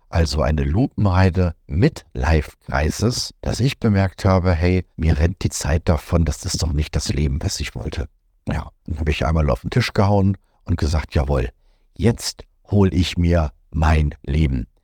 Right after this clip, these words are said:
Jetzt tue ich das, was ich immer tun wollte. Ich habe eine Testreise gemacht. Ich bin mit dem Auto einmal um die Ostsee, gegen den Uhrzeigersinn, durch Polen, Litauen, Lettland, Estland, mit der Fähre rüber nach Helsinki,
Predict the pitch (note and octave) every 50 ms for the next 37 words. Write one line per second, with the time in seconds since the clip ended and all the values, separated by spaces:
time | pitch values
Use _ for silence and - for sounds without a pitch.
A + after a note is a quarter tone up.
0 | _ _ _ _ _ - - A#2+ - - - - A#2 - - D#2+ - - - C3
1 | - - - G#2 F#2 - F2+ E2 - - _ - F#3 E3 D#3+ D#3 C#3+ - - A2+
2 | G2 E2+ D#2+ D2+ C#2 C2+ B1 - - - - _ _ _ _ _ _ - - -
3 | D#2 D#2 D2 D2 A1 - - - - - A2+ - - - A#2+ B2 B2 A2 B2 A2+
4 | B2 A#2+ B2 C3 - - - - - - _ _ _ _ _ _ _ - - -
5 | D#2 D2 C#2 C#2+ - - C#2 A1+ A1+ D2+ F2+ - - - F#2+ F2+ F#2 F2+ - -
6 | - - - D#2 D2+ C#2+ C#2 C#2 C2 C2+ C2 G1+ - - - - - G2+ - -
7 | - - - F#2+ F#2+ G2 G#2 G#2 - _ _ _ - - C2+ C2+ C#2 C2+ D2 C2
8 | - - D#2 - - - D#2+ D#2 D2 E2+ D2+ D2+ D#2+ D#2 D#2+ D#2+ D#2 - - -
9 | C#2+ C2+ C2+ - - - - - _ - - B2 C3 B2+ A#2+ A#2 A2+ A#2 A#2+ A#2+
10 | - _ - D2+ F2 E2 - - F2+ E2+ F2 E2+ E2 E2 D#2+ D2+ D2 D2 - -
11 | - D#2 D2+ D2 C#2+ C#2+ C#2 - - - D2+ D2 - - - - D2 C#2 C#2 D2
12 | - - - C#2+ C2+ - - C#2 - - D#2 D2+ D2+ D2 B1 C#2 C#2+ C2+ C#2 C2
13 | B1 B1+ A#1+ - - D2 C2 D#2+ E2+ F#2+ F2 - F#2 F2+ F2 F2